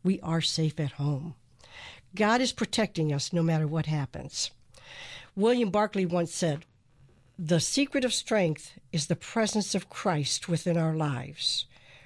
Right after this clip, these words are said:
Christ will gladly come into our lives, but he will never force his way in. He must await our invitation to bring his strength." Letting Christ live in us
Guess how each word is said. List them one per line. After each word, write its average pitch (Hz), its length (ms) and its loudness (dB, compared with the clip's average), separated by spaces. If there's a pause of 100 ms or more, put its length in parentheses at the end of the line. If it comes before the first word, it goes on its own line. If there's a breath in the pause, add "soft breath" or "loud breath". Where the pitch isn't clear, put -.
(180 loud breath)
Christ 214 500 2
will 165 120 4
gladly 190 580 2
come 233 320 0
into 214 300 0
our 185 140 2
lives, 180 760 -2 (480 loud breath)
but 170 160 4
he - 260 0
will 190 200 4
never 220 480 2
force 208 380 -2
his 196 200 -2
way 190 160 0
in. 151 460 -2 (340 loud breath)
He - 180 0
must 175 300 2
await 175 420 0
our 202 160 0
invitation 185 920 -2 (480 loud breath)
to 165 120 2
bring 160 300 4
his 156 180 0
strength." - 840 -4 (1300 soft breath)
Letting 202 320 4
Christ 185 460 0
live 208 200 2
in 170 140 2
us 151 420 -2